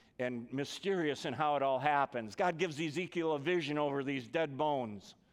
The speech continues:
and he says, "Come together by the word of the Lord." And the bones rattle together, and the sinews cover 'em, and flesh covers 'em.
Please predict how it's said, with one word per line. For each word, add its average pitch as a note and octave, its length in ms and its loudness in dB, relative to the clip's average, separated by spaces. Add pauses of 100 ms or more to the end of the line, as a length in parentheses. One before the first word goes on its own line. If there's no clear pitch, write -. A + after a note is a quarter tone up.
(380)
and A#2+ 80 -8
he A#2 60 -6
says, A2 480 -6 (1200)
"Come G#2 200 -10
together F#2 380 -8 (760)
by C#3+ 160 4
the D#3 120 2
word F3+ 240 4
of D#3+ 100 2
the E3 80 2
Lord." C#3+ 400 2 (1200)
And C#3 300 0
the B2 440 0
bones E3 580 0
rattle E3 340 4
together, E3 640 4
and C#3+ 120 0
the B2 100 -2
sinews F3 540 0
cover E3 380 2
'em, E3+ 140 2
and C#3+ 120 0
flesh D#3+ 380 0
covers D#3+ 420 0
'em. D#3+ 300 0